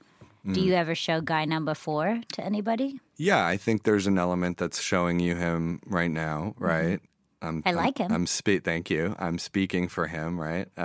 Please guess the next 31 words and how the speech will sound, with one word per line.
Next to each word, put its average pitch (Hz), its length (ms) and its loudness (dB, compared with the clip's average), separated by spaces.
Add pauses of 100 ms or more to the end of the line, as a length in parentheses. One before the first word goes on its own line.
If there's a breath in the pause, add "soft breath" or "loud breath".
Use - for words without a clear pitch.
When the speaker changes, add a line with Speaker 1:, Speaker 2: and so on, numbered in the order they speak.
Speaker 1:
Mm-hmm. 82 300 0 (1400 loud breath)
Speaker 2:
yeah. 120 500 2 (440 loud breath)
Speaker 1:
'Cause 202 240 4
that's 214 220 4
a 220 40 4
Speaker 2:
Um, 185 60 0
Speaker 1:
version 185 300 2
of 156 80 -2
me 156 200 -2
that 147 160 -4
I 139 520 -2 (140)
dis-, 143 280 -8
I 151 140 -4
just 139 300 -8
don't, 123 220 -6
I 156 140 -2
would 147 180 -4
happily 196 500 0
go 165 160 -4
through - 180 -8
life 147 240 -6
with - 140 -10
no 131 160 -4
one 127 160 -4
seeing, 104 320 -8
which 180 280 0
I'm 170 180 2
learning 156 380 0
is 139 200 -6
not 147 400 0
actually 135 680 -6